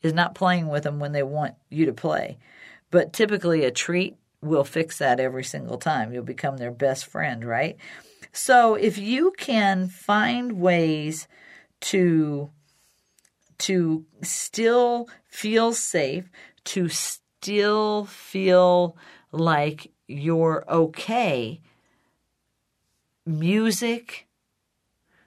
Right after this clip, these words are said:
art, uh, your favorite T V show,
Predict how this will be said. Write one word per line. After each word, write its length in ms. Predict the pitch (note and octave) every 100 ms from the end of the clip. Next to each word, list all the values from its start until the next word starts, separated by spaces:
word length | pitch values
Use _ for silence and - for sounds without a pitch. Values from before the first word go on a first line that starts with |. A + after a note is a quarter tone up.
| _ _ _ C#3
art, 720 | F3 F3 - - - - - _ _ _ _ _ _ _ _ -
uh, 320 | D#3 D3 C#3+
your 180 | C#3 C#3
favorite 720 | - - E3+ F#3 F3+ F#3+ F3
T 300 | - G3 F#3+
V 300 | F3+ F#3+ G3+
show, 920 | F#3+ - F#3+ F#3+ F#3+ F#3+ G3+ F#3+ G#3